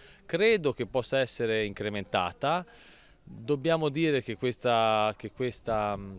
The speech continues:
quota è piuttosto bassa anche dal punto di vista economico, quindi cercheremo di incentivare la, la frequentazione, la, la possibilità di, delle persone che cercano di fare gruppo di partecipare. Abbiamo dei, l'idea di fare un po'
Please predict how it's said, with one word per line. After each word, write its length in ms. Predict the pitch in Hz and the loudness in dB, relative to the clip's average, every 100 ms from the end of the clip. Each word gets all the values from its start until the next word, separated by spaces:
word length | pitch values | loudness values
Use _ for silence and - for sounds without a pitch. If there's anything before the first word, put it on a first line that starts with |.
| - | -4
quota 600 | 127 135 120 - 101 92 | 0 2 2 -2 -4 -4
è 180 | 101 104 | -6 -8
piuttosto 380 | - 139 127 113 | -8 -8 -6 -4
bassa 400 | 104 120 117 107 | -2 -2 -2 -6
anche 320 | 104 - 104 | -6 -6 -4
dal 140 | 95 | -4
punto 200 | - 95 | -10 -12
di 80 | 95 | -12
vista 220 | 98 98 | -12 -12
economico, 540 | 107 - 147 160 117 98 | -10 -8 -6 -6 -6 -12
quindi 360 | - 131 117 101 - - - - | -10 -8 -8 -10 -14 -20 -20 -10
cercheremo 440 | 120 - 131 131 | -10 -4 -4 -4
di 80 | 117 | -8
incentivare 720 | 104 117 104 113 123 123 120 | -8 -8 -8 -4 -2 0 0
la, 280 | 104 98 98 | 0 0 -2
la 160 | 95 92 | -6 -8
frequentazione, 960 | - 92 101 92 98 - 156 151 104 92 | -8 -8 -8 -8 -10 -2 0 0 -2 -6
la, 360 | 90 87 87 | -6 -6 -8
la 100 | 90 | -10
possibilità 760 | 90 101 - 95 98 - 117 107 | -10 -12 -12 -12 -12 -4 0 0
di, 240 | 95 95 87 | -2 -8 -6
delle 180 | 95 | -8
persone 340 | 95 95 - 104 | -6 -8 -8 -8
che 100 | 95 | -8
cercano 360 | - - 104 | -10 -6 -6
di 80 | 101 | -6
fare 220 | 92 110 | -6 -6
gruppo 560 | 113 120 123 - 127 123 - - - - | -4 -4 -4 -2 -2 -2 -8 -20 -20 -20
di 360 | - 107 107 101 | -12 -8 -6 -6
partecipare. 800 | - 98 - 95 95 - 85 85 | -2 -4 -4 -12 -10 -6 -6 -6
Abbiamo 300 | 90 113 113 | -6 -6 -6
dei, 500 | 104 104 98 98 98 98 | -6 -4 -6 -8 -10 -10
l'idea 300 | 95 98 120 | -10 -4 -2
di 80 | 107 | -2
fare 220 | - 107 | -4 -4
un 120 | 104 | -4
po' 280 | - 117 107 | -2 2 2